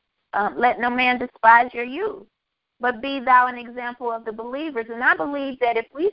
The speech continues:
stay youthful with Christ, what's gonna happen is, um, we'll stay in the mind of a child, um, underneath our Chris-, our Christian walk or in, underneath the Father,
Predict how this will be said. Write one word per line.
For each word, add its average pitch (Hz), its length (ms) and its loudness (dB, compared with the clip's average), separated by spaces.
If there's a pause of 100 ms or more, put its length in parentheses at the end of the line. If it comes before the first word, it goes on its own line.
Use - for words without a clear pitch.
stay 262 240 0
youthful 240 760 0 (360)
with 254 260 4
Christ, - 480 2 (320)
what's 233 260 2
gonna 285 240 4
happen 269 480 2
is, 196 420 -8 (480)
um, 202 420 -2 (220)
we'll 254 320 4
stay 269 220 2
in 254 80 0
the 233 80 0
mind 240 440 4
of 196 180 -4
a 190 100 -8 (100)
child, 196 720 4 (420)
um, 190 340 -6
underneath 208 640 -8 (100)
our 196 520 4
Chris-, 233 340 -2 (280)
our 196 160 4
Christian 208 500 -8
walk 214 320 6 (220)
or 202 260 2
in, 254 220 -10
underneath 240 540 -6
the 208 80 -16 (100)
Father, 254 360 4